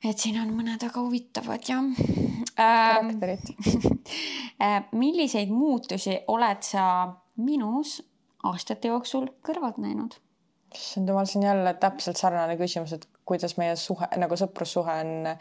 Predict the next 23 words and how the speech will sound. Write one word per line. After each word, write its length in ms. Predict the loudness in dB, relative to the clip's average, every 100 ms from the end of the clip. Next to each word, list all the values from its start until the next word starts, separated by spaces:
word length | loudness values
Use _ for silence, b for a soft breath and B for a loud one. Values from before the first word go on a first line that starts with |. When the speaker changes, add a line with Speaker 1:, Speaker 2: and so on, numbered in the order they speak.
| B B B
Speaker 2:
sind 360 | -4 -2 0
muutnud. 640 | 2 2 0 0 0 0 -6 _ b b b b -8
Aga 200 | -2 2
milliseid 400 | 2 2 0 0
muutusi 480 | 0 0 -4 -8 -4
sinus? 520 | -2 -2 -2 -6 -12 -16 _ -20 B B B B
Speaker 1:
No 180 | 0 2
okei, 160 | 2 4
ma 140 | 4
vastan 360 | 4 2 0 -2
ise 140 | -2 -4
siis 160 | -2
esimesena. 540 | 2 4 4 6 6 4
Speaker 2:
Mhm. 120 | 0 -12 -20 -20 -20 B -16 -8
Speaker 1:
Sest 240 | -4 0
selle 220 | 4 6 6
peale 300 | 6 4 4
ma 100 | 0
nüüd 140 | 0
jõudsin 400 | -2 -2 -6 -8 2
Speaker 2:
Okei. 580 | 4 4 6 6 6 4
Speaker 1:
mõelda. 400 | 0 -2 -4 -8 -8
<laughs> 400 | -4 B B B